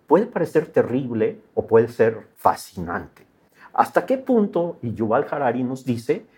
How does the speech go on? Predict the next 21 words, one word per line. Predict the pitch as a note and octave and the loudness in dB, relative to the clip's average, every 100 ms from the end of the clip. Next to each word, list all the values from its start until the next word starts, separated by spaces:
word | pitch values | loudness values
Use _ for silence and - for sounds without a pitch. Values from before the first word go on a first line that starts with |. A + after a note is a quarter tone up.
| _ - | _ -6
estamos | A2+ - E3+ G#3+ A3+ | -6 -4 -4 -2 -4
convirtiéndonos | - C#3 B2 G#2+ - B2+ C3 C3 B2 A#2 - | -6 -6 -4 -8 -8 -4 -4 -4 -6 -8 -10
en | G#2 F#2 | -10 -8
dioses? | F2 G2+ F#2+ - _ _ _ _ _ _ _ - | -4 -4 -4 -12 _ _ _ _ _ _ _ 2
Eh, | A2+ A2 - | 4 4 2
que, | - A#2 C3 - - | 2 4 2 -2 0
eh, | G#2 G#2 G2+ G2 F2+ | 2 2 0 -4 0
por | G2+ | 2
eso | A2+ A#2 A2+ | 2 4 2
el | A2+ A2+ A2+ | 2 -6 -4
título | C3 C3 C3 | -4 -2 -4
del | F3 F3 | -4 -4
libro | D3 B2+ C#3+ | -4 -4 -4
se | - B2 | -4 -2
llama | G2 G2+ G#2+ - _ - | -2 -2 -6 -10 _ -4
Homo | G#2 G2+ F#2+ | -2 -2 2
Deus, | C#3+ C#3 G#2 - _ _ _ | 4 4 2 -6 _ _ _
el | G#2 F#2+ | -4 0
hombre | A#2+ C#3 D3 - - _ - | 2 2 0 -2 -4 _ -4
hecho | G2 - G2 F#2 | -2 0 -2 -2
Dios. | G2+ G2+ F#2+ - - | -2 -2 -2 -10 -20